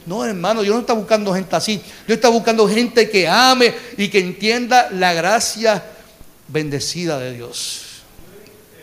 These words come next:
Pablo esta-, establece a los romanos varios puntos importantes que lo quiero explicar en esta mañana.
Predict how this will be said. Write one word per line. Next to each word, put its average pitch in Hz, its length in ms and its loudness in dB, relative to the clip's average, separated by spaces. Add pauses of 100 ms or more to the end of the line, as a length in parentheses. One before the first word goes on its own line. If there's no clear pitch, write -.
(1700)
Pablo 269 220 6
esta-, 285 220 0
establece 269 560 2
a 254 40 2
los 254 120 4
romanos 262 400 2
varios 247 260 4
puntos 247 340 -2
importantes 220 640 -4
que 180 100 -8
lo 175 120 -6
quiero 190 160 -4
explicar 196 420 -6
en 165 160 -4
esta 170 380 -4
mañana. 143 500 -10